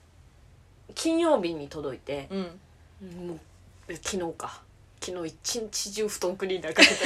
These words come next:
Speaker 1: <laughs> 嬉しすぎて、「うわー、めっちゃ取れる」って言いながら、<laughs>「昨日干したのにめっちゃ取れる」って言いながら、ずーっと布団クリーナーかけてた。
Speaker 2: うん。へー。それで綺麗になるもんなん？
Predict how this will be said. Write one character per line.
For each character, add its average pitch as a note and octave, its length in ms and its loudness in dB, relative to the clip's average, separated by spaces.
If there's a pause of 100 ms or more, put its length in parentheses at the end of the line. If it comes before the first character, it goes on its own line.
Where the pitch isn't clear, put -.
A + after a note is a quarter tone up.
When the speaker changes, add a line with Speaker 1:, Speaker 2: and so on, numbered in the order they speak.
(300)
Speaker 1:
<laughs> F#4 400 -4
嬉 A#3+ 320 8
し - 20 0
す B3 120 2
ぎ G3 100 -4
て、 G3+ 100 4
「う C#4+ 60 10
わ G#4 60 10 (320)
ー、 - 20 -2
め G#4+ 80 12
っ G#4 80 6
ち - 120 4
ゃ A#4+ 40 8
取 B4 180 10
れ A4+ 120 10
る」 G#4+ 80 10 (280)
っ - 40 -8
て C#4+ 120 4
言 - 40 6
い - 20 8
な G#3 80 6
が C4+ 200 4
ら、 - 40 -6
<laughs> - 280 -4 (200)
「昨 - 80 2
日 G#4+ 80 8
干 A4+ 380 12
し G#4+ 60 -4
た G#4 140 6
の G4 120 4
に F#4 100 4
め F4+ 140 0
っ F4+ 100 -8
ち - 80 0
ゃ G4+ 80 2
取 G4+ 160 6
れ G#4 100 6
る」 G4 260 4
っ - 20 2
て - 180 2
言 A#3+ 140 4
い - 20 -4
な G3+ 120 0
が F3 100 2
ら、 E3 200 -2
ず - 160 -6
ー G3 180 0
っ - 20 -12
と G#3 100 2
布 G#3+ 100 0
団 F#3+ 200 2
ク G3+ 100 -2
リ F3+ 140 0
ー - 20 -6
ナ C#3+ 80 -6
ー C#3+ 40 -14
か D3 100 -16
け - 80 -16
て G2 100 -14
た。 - 80 -16 (340)
Speaker 2:
う F#3 40 0
ん。 F#3+ 40 0
へ G3 440 4
ー。 A#3+ 60 -8 (260)
そ - 140 2
れ D#4 60 6
で C#4+ 80 -4
綺 - 180 6
麗 E4 120 10
に G3 80 4
な G#3 100 4
る A3 100 2
も G3 140 0
ん G3 80 0
な E3 60 -6
ん？ - 100 -14